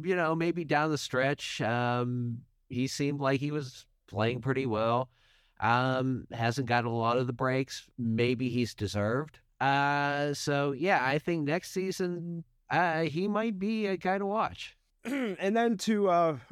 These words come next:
Speaker 2: wrap up this segment here, of course, now, uh, we have the official Facebook page of the Dump and Chase podcast. I got bugged about this enough.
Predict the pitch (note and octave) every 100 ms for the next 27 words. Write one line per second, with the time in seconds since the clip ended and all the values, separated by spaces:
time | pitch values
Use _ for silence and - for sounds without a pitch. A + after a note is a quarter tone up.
0 | - D#3 F#3 F3+ D#3 E3 D#3+ - D#3+ D3+
1 | C3+ - - D#3 D#3 D3 A#2 B2 - D#3+
2 | D#3 - D3+ D#3 E3+ E3+ E3+ - C#3 C3+
3 | D3 C3+ D3 D3 C#3 C3 E3 - C3+ D3
4 | D3 - C3 D3 C3 C3 B2+ C#3 C3+ B2+
5 | B2+ C3+ B2 B2+ B2 C3+ B2+ B2 C3+ B2
6 | A#2+ A#2+ A#2+ A#2+ C#3+ D3 C#3 C3+ C3+ C3
7 | C3+ B2 A#2+ A#2+ -